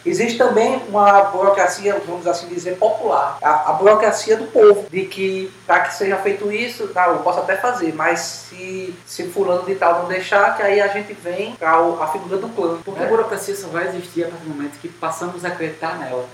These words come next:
Speaker 2: e a exercer,
Speaker 1: Sim.
Speaker 2: e a executar as coisas que fazem ela existir por si só. Como a gente tava discutindo agora há pouco,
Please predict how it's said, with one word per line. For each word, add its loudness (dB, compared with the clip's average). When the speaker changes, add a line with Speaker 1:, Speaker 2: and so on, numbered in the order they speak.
Speaker 2:
e -6
a 0
exercer, -4
Speaker 1:
Sim. -8
Speaker 2:
e -2
a 2
executar -2
as -4
coisas -6
que -18
fazem 2
ela -2
existir -12
por -10
si -14
só. -12
Como -6
a -4
gente -6
tava 0
discutindo -10
agora -6
há -10
pouco, -4